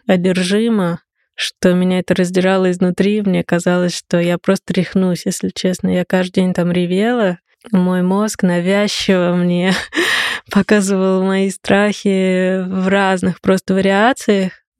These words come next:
Настолько, что я уже понимала, что, ну, невозможно, типа, об этом, обо всём думать. Это просто дебилизм. Потому что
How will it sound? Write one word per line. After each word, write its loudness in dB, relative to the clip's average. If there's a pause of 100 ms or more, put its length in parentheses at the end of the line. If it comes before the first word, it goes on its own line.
Настолько, 0
что -4
я 4
уже 0
понимала, 2
что, -2
ну, 2
невозможно, 0
типа, -2
об -2
этом, 0
обо 0
всём 0
думать. 0
Это -2
просто 0
дебилизм. 0 (340)
Потому 2
что 0